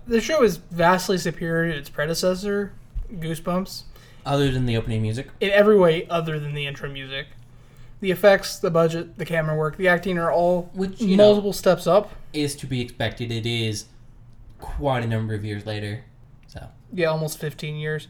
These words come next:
Speaker 1: Lily Caldwell is Bailey Madison.
Speaker 2: Mm. Am I
Speaker 1: Um,
Speaker 2: right? Is she, uh, in Just Go With It?
Speaker 1: She is in Bridge to Terabithia. Just
Speaker 2: Oh,
Speaker 1: Go
Speaker 2: she,
Speaker 1: With It.
Speaker 2: she, she's the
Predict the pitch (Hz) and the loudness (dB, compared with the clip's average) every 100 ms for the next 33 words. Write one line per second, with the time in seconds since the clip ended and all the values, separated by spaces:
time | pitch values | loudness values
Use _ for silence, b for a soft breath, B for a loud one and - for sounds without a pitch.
0 | b b b b b b - 247 262 269 | b b b b b b -8 0 2 2
1 | - - 214 185 160 160 156 156 - 185 | 0 4 4 6 2 0 -4 -6 -4 2
2 | 220 240 220 175 170 226 226 269 269 277 | 4 4 2 0 0 0 -2 -4 -4 -6
3 | - - - - - - - - 302 294 | -14 -20 -20 -20 -20 -20 -20 -20 -14 -10
4 | 320 285 294 - - - - - 170 165 | -8 -10 -12 -20 -20 -20 -20 -8 -2 2
5 | 165 170 143 143 143 135 147 135 135 - | 2 2 2 0 -2 -8 -8 -8 -8 -6
6 | 143 135 127 139 135 151 - - - - | -6 -6 -6 -6 -6 -8 -12 -16 -20 -20
7 | - - - 208 208 208 208 226 233 202 | -20 -12 -2 0 2 2 0 -2 2 4
8 | 196 190 185 180 - - - - - - | 6 4 4 -2 -8 -10 -14 -18 -18 -20
9 | - - 196 190 170 202 196 196 - 226 | -20 -10 -6 -4 0 0 0 -4 4 6
10 | 208 190 180 214 214 294 - - - _ | 6 2 2 4 4 2 -6 -20 -20 _
11 | - - - 208 202 180 185 175 175 180 | -20 -10 0 0 2 4 6 6 4 4
12 | 202 311 160 - 143 143 135 | 2 2 -4 -12 -12 -12 -12